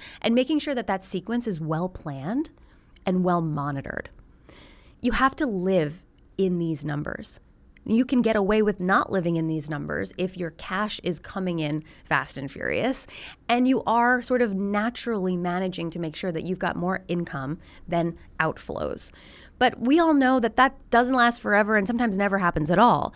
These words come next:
And the critical nature of understanding when you're gonna run into cash flow dips i-, is just paramount, but you will not be able to get ahead of it until you start tracking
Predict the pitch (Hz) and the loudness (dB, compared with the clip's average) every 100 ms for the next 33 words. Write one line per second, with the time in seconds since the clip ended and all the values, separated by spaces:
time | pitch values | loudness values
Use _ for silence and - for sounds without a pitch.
0 | - - - - 208 202 196 - - 226 | -14 -20 -14 -4 0 0 -4 -10 -4 -2
1 | 233 214 196 190 196 175 165 170 175 - | -2 -2 -2 -2 -2 -4 -2 -2 -2 -4
2 | 170 170 160 151 - - - 175 190 208 | -4 -2 -2 -4 -8 -20 -10 -2 0 2
3 | 240 226 220 165 165 165 165 - 160 - | 0 0 -2 -2 -2 -2 -6 -10 -10 -10
4 | - 165 156 151 170 - - - - - | -8 -6 -6 -4 -4 -4 -6 -8 -10 -20
5 | - - _ - - 208 240 226 190 196 | -20 -20 _ -20 0 4 4 4 2 0
6 | 180 - - 247 247 160 127 - - - | -4 -2 0 4 4 2 -2 -6 -12 -20
7 | - - 214 226 190 190 240 254 262 254 | -12 -6 -4 -2 0 0 0 0 -2 0
8 | 220 190 180 180 185 165 156 196 233 156 | 0 2 0 -2 -4 -4 -4 -2 -2 0
9 | - - - - - - 214 - 226 247 | -4 -8 -14 -20 -18 -6 -4 0 0 0
10 | 262 254 - - - 185 180 - 143 143 | 0 -4 -4 -10 -2 0 0 -4 -6 -8